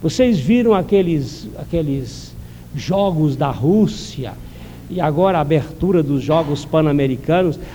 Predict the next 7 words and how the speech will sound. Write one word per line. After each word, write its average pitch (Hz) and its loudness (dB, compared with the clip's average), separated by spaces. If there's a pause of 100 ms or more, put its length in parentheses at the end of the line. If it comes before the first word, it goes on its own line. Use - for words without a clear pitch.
aquele 285 2
jogo 160 4
que 165 -4
fazem 156 -2
com 135 -4
as 120 -8
cores, 151 -2